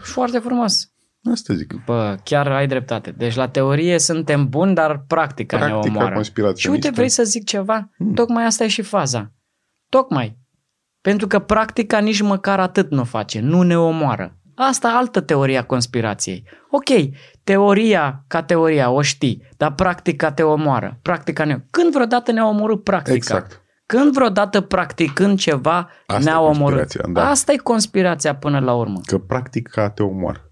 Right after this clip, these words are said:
Speaker 1: Că practica te omoară.
Speaker 2: Și de asta
Speaker 1: Când
Speaker 2: oamenii nu aplică practică.
Speaker 1: Și eu am făcut practică în facultate și nu m-a omorât nimeni.
Speaker 2: La ce ai făcut practică?
Speaker 1: Am făcut practică la maică-mea la serviciu.
Speaker 2: <laughs> Ai luat o,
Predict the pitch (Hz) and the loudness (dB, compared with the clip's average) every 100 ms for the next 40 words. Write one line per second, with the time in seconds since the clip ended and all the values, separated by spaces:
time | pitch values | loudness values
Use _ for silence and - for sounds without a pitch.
0 | _ - 190 214 196 196 190 190 180 165 | _ -6 -2 -2 -2 -2 0 0 0 0
1 | 120 107 - 113 123 311 147 165 196 147 | -2 -6 -10 -2 0 2 2 4 4 4
2 | - 139 156 156 143 - - - _ _ | 0 -2 -2 -4 -4 -6 -8 -20 _ _
3 | _ _ - - 254 233 240 233 208 208 | _ _ -4 -2 0 2 2 2 -2 0
4 | 233 - 214 165 143 135 131 127 127 123 | -2 0 -2 0 -4 -2 0 0 0 -2
5 | 135 139 139 131 120 98 143 165 170 160 | -2 -2 -2 -4 -4 -6 -4 -2 0 0
6 | 160 160 160 139 110 90 - _ _ _ | 0 0 0 0 -2 -6 -12 _ _ _
7 | _ _ _ _ _ _ _ _ _ _ | _ _ _ _ _ _ _ _ _ _
8 | 110 113 - 95 - - 80 - - _ | -2 0 0 -2 -2 -6 -8 -10 -20 _
9 | - 254 285 285 285 254 190 143 143 143 | -4 -2 0 -2 -2 -2 -2 -2 0 0
10 | 151 139 131 123 120 135 127 107 98 - | -2 -2 -4 -2 -2 -2 -4 -8 -10 -2
11 | - - - 117 123 - 160 - 101 - | 0 0 -2 2 0 0 -2 -2 -2 -4
12 | - 120 123 135 143 | -2 2 4 4 4